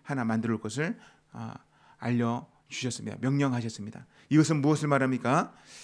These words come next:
이것은요, 이스라엘 백성들이 하나님을 버렸어요. 모세와 하나님을 버린 사건이 있었습니다. 시내산에서 모세가 돌아오지 않자, 아, 자기들의 금부치를 다 모아서, 아, 우상을 만들었습니다.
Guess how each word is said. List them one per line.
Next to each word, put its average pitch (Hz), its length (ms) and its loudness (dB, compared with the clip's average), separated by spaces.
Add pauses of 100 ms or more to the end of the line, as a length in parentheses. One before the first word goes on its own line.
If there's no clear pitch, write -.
(400)
이것은요, 147 720 2 (400)
이스라엘 160 300 4
백성들이 160 460 2
하나님을 180 500 0
버렸어요. 123 640 -2 (300)
모세와 147 460 2
하나님을 135 360 -2
버린 127 220 -2
사건이 120 300 -4
있었습니다. 110 440 -8
시내산에서 147 840 -2 (580)
모세가 143 360 2
돌아오지 139 380 2
않자, 127 500 0 (300)
아, 104 260 -10 (480)
자기들의 143 680 0 (380)
금부치를 123 960 -2
다 - 140 -6
모아서, 117 640 -2 (440)
아, 98 140 -12 (140)
우상을 131 360 2
만들었습니다. 107 540 -4